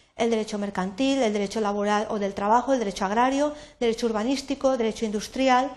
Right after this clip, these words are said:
derecho inmobiliario registral y derecho de consumo principalmente. Y en las ramas de derecho público estaría integrado por el derecho administrativo, el derecho procesal, el derecho financiero, el derecho,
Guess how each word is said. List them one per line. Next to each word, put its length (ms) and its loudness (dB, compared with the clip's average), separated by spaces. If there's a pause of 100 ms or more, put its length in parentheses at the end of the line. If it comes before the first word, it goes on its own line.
(280)
derecho 320 -2
inmobiliario 500 0
registral 640 -2
y 40 -2
derecho 300 0
de 80 0
consumo 440 -2
principalmente. 840 -2 (500)
Y 220 2
en 140 0
las 120 4
ramas 400 4
de 300 4
derecho 580 0
público 540 2
estaría 300 0
integrado 480 0
por 120 4
el 100 2
derecho 240 -2
administrativo, 840 0 (300)
el 120 0
derecho 300 -2
procesal, 640 0 (160)
el 140 -2
derecho 260 0
financiero, 720 0 (260)
el 120 -2
derecho, 480 -2